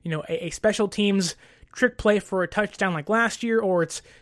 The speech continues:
you know, Lockett with the catch between his legs, or whatever it is. Seattle seems to have some luck here or there. They are going to play San Francisco tough. I just do not think they have the personnel. They are not going to be in the backfield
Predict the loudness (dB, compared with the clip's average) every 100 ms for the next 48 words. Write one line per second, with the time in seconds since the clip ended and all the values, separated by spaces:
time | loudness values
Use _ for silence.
0 | -10 -6 -4 0 2 2 2 2 2 -4
1 | -6 -4 -4 -4 -6 -4 2 6 6 4
2 | -2 -6 -4 4 6 6 4 2 0 -2
3 | -6 -4 -2 0 0 -2 -2 -2 -2 -4
4 | -6 -4 -4 -2 -2 -2 -10 -20 _ _
5 | -4 -4 -4 -8 -16 _ _ _ _ _
6 | _ -6 4 6 6 4 4 4 4 0
7 | -2 -2 2 2 2 -2 -6 -6 -8 -8
8 | -8 -8 -6 2 4 4 -2 -20 _ _
9 | _ -4 -4 -4 -6 0 4 6 4 0
10 | -2 -2 -2 -2 -4 -4 -6 -6 -4 -2
11 | -2 -4 -14 _ _ _ 0 8 8 8
12 | 4 4 0 2 2 2 2 2 2 0
13 | 0 -2 -2 -2 -2